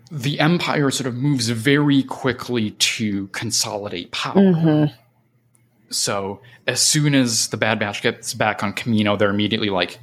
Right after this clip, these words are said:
Speaker 1: "Things are different. Like, like, shit's weird."
Speaker 2: <laughs> Yeah.
Speaker 1: Like, they, they immediately get that vibe as soon as they land. They're like, "Oh, they're the, like, the Coruscant Guard are here, and, like, they're carting away this dead body, and, like, the regs are acting weird." And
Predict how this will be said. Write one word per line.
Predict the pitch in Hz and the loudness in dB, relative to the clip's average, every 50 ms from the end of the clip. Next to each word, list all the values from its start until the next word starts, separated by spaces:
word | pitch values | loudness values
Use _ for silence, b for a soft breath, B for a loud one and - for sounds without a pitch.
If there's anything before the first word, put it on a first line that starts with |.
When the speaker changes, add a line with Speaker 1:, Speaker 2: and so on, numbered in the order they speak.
| - - - | -20 -18 -6
Speaker 1:
"Things | - 120 127 135 120 98 | -2 0 2 2 2 0
are | 95 90 | 0 -2
different. | 92 101 104 - - 101 82 78 - - | -2 -2 -2 -2 -4 -6 -6 -8 -12 -14
Like, | - - - - - - - - _ _ _ _ _ _ _ _ | -14 -12 -12 -12 -14 -16 -18 -20 _ _ _ _ _ _ _ _
like, | - 104 - - | -10 -10 -10 -8
shit's | - - - 165 156 - 120 | -6 -4 -4 -4 -4 -4 -6
weird." | 101 117 127 113 101 95 90 - - | -4 -4 -2 -2 -2 -4 -4 0 0
Speaker 2:
<laughs> | 202 B B B B B B B B B B B _ _ | 0 B B B B B B B B B B B _ _
Yeah. | - - - - - - | -2 -2 -2 -4 -6 -6
Speaker 1:
Like, | 120 104 - | -6 -8 -6
they, | 117 120 147 165 - | 0 0 0 0 2
they | - 147 165 175 | 2 2 4 4
immediately | 135 113 113 117 117 120 120 127 123 120 120 101 110 107 | 2 2 0 -2 -4 -2 -2 -2 -2 -2 -4 -4 -6 -4
get | 95 107 110 - | -2 -4 -4 -4
that | 104 95 92 - 101 | -4 -6 -6 -4 -2
vibe | 107 104 104 95 92 92 90 | 0 0 0 0 -2 -4 -6
as | 98 - | -8 -8
soon | - 113 101 | -6 -6 -8
as | 95 92 | -8 -8
they | 92 95 | -10 -10
land. | 92 101 101 95 95 98 95 | -8 -8 -8 -8 -8 -8 -6
They're | 95 | -6
like, | 95 95 92 92 B B B B - | -4 -6 -6 -8 B B B B 0
"Oh, | 123 143 151 147 135 120 | 2 4 4 4 4 4
they're | 123 120 123 135 131 | 4 4 4 4 2
the, | 127 | 0
like, | 123 117 113 113 | -2 -2 -4 -6
the | - 113 | -8 -10
Coruscant | - - - 160 160 160 - - 139 101 113 110 | -10 -4 0 0 2 2 0 0 -2 -4 -2 0
Guard | 123 135 165 180 170 | 2 4 4 4 4
are | 143 127 110 | 2 2 0
here, | - - 120 110 104 98 95 95 92 | 0 -2 -2 0 0 0 -2 -4 -4
and, | 92 87 87 | -6 -8 -12
like, | 90 92 - - | -14 -16 -14 -16
they're | 101 | -14
carting | - - - 117 117 120 123 | -12 -4 -2 -2 0 0 2
away | 123 127 131 | 2 2 2
this | 127 127 117 - - | 2 2 -2 -2 -2
dead | - 131 135 123 110 | -2 -2 -2 0 0
body, | 113 120 139 147 135 117 101 98 | 0 0 2 2 2 0 0 -2
and, | 95 95 | -4 -6
like, | 92 92 - _ | -8 -10 -8 _
the | 110 | -6
regs | 120 127 143 170 170 156 - 110 | -4 -2 -2 -2 -2 -2 0 0
are | 123 | 2
acting | 113 110 - - 120 - - | 0 0 -2 -8 -12 -12 -10
weird." | 139 143 76 78 78 78 - - - - | -8 -6 -4 -2 -2 -2 -4 -6 -8 -10
And | - - | -14 -16